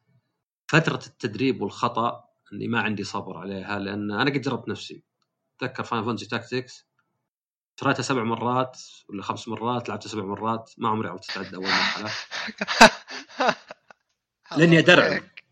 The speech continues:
Speaker 1: لأني أدرعم. ذكر كنا نلعب
Speaker 2: آه.
Speaker 1: هيلو.
Speaker 2: يس،
Speaker 1: تسوي؟
Speaker 2: أذكر، أذكر. أنا كنت
Speaker 1: أنت
Speaker 2: أقعد ورا وأنت تدرعم
Speaker 1: وأنت
Speaker 2: تموت،
Speaker 1: تدرعم.
Speaker 2: وأنا السبان بوينت حقك. <laughs>
Speaker 1: لأن، إيه، لأن أنا أحس إن عندي هذا اللي هو
Speaker 2: It wasn't
Speaker 1: ال-
Speaker 2: fun. أقدر أقول لك ما كان ممتع. <laughs>
Speaker 1: أنا، أنا كان عندي ممتع.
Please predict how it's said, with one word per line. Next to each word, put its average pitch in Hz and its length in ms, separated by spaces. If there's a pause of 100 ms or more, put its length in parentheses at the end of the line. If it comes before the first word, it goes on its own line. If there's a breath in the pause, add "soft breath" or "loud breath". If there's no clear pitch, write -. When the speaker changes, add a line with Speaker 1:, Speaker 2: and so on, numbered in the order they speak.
(100)
Speaker 1:
لأني 143 240
أدرعم. 117 260
ذكر 170 320
كنا 175 120
نلعب 151 180
Speaker 2:
آه. 123 60
Speaker 1:
هيلو. 139 480 (280)
Speaker 2:
يس، 139 260
Speaker 1:
تسوي؟ 131 460
Speaker 2:
أذكر، - 440
أذكر. - 460 (140)
أنا 143 160
كنت 147 240
Speaker 1:
أنت - 120
Speaker 2:
أقعد 127 180
ورا 160 240
وأنت 156 280
تدرعم 143 340
Speaker 1:
وأنت 139 160
Speaker 2:
تموت، 131 220
Speaker 1:
تدرعم. - 160
Speaker 2:
وأنا 151 260
السبان 139 720 (120)
بوينت 110 240
حقك. - 640
<laughs> - 220
Speaker 1:
لأن، 175 240
إيه، 208 240
لأن 170 200
أنا 196 180
أحس 202 260
إن 180 100
عندي 170 380
هذا 151 480
اللي 127 240
هو 135 260
Speaker 2:
It - 40
wasn't - 40
Speaker 1:
ال- - 160
Speaker 2:
fun. 143 340
أقدر 143 380
أقول 151 200
لك - 140
ما 139 80
كان 120 260
ممتع. 113 400 (420)
<laughs> - 460
Speaker 1:
أنا، 247 180
أنا 247 80
كان 190 200
عندي 139 180
ممتع. 101 320